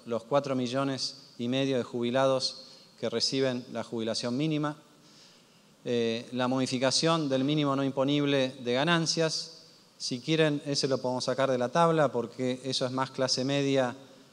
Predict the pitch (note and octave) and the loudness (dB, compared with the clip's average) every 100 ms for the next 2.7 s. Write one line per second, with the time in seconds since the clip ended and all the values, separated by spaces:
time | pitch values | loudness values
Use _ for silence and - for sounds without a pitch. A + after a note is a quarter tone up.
0 | _ A#2+ C3 B2+ B2+ C3 D3+ D3+ C#3+ C3+ | _ -2 2 2 2 2 2 0 0 -2
1 | - A#2 A2+ G#2+ - A#2 A2+ A2+ - A2 | -8 -4 -4 -6 -8 -4 -4 -6 -8 -6
2 | B2 A#2+ C#3 E3+ - E3 | -4 -2 2 2 2 -4